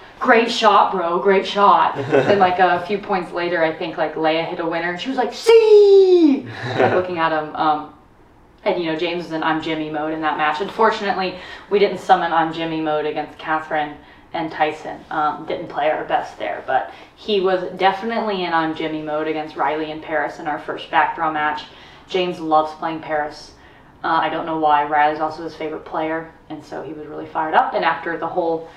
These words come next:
Speaker 1: you know, everything with, uh, me and Riley, uh,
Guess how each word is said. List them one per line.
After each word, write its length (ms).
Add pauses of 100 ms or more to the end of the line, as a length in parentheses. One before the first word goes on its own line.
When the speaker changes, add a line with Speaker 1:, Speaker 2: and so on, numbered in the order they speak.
(280)
Speaker 1:
you 100
know, 160
everything 960 (680)
with, 300
uh, 180
me 500
and 300
Riley, 680 (640)
uh, 300